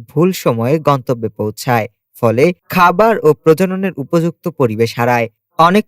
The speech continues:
পাখি অনাহারে মারা যাচ্ছে, আবার কেউ সঙ্গী পাচ্ছে না।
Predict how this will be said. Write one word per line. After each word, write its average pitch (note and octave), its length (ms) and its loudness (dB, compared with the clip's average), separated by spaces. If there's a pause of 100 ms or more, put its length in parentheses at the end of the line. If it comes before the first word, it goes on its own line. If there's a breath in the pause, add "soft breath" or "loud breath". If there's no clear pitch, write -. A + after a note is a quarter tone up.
পাখি A3+ 360 0 (180)
অনাহারে F3 500 0
মারা A2 260 -2
যাচ্ছে, A2+ 440 -2 (340)
আবার A#2+ 260 0 (100)
কেউ D#3+ 220 2 (340)
সঙ্গী E3+ 380 0
পাচ্ছে - 460 -4
না। A#2+ 140 0